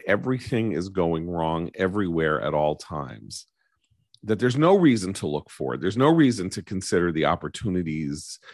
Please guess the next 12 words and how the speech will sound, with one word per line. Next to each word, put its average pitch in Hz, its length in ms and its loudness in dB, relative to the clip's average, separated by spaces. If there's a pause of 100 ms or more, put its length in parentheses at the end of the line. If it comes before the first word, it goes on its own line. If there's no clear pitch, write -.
(220)
that 82 120 -6
the 95 100 -4
future 90 440 -6
holds, 71 460 -2
space - 460 0
exploration, 73 840 -2
as 71 160 -8
you 78 100 -10
say, 67 320 -4
Abe, 62 220 -6
or 76 100 -2
whatever, 80 540 2